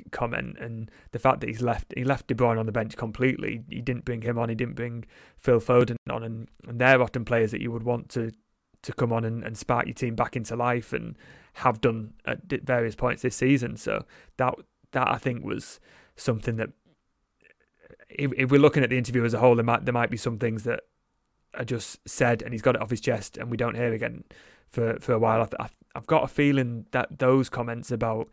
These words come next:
not being able to look at his bench full of these experienced world-class players and feel that they can come on and change the game, I, I feel like that could be a hint to maybe a, a bigger problem that he's been looking at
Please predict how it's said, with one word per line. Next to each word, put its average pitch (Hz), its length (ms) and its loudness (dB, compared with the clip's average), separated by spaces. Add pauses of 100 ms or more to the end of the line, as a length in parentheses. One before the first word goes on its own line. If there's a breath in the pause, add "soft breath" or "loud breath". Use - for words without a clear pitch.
(260 soft breath)
not 120 340 -2
being 117 180 0
able 113 320 -4
to 113 360 -4 (540 soft breath)
look 127 280 -2
at - 60 0
his 117 120 -2
bench 117 500 -2 (240 soft breath)
full 127 340 4
of 113 80 2
these 110 380 0 (440 soft breath)
experienced 113 760 2
world-class 117 400 0
players 117 520 -2 (260)
and 113 200 -8
feel 113 340 2
that 107 120 -2
they 113 140 -2
can 110 160 -6
come 117 160 -4
on 117 80 -2
and 110 100 -6
change 110 240 -4
the 110 100 -6 (120)
game, 120 340 -2 (320 soft breath)
I, - 80 -12 (160)
I - 80 -10
feel 131 220 6
like 120 160 4
that 123 180 2
could 113 160 -4
be 110 320 -4 (500 soft breath)
a - 80 -4
hint 120 320 -4
to - 120 -6
maybe 110 340 -2
a, 107 140 -2 (120)
a 117 80 -10
bigger 113 280 -2
problem 117 380 -4
that 113 120 -4
he's 117 140 -2
been 110 380 -6 (400 soft breath)
looking 117 320 -2
at 110 180 -2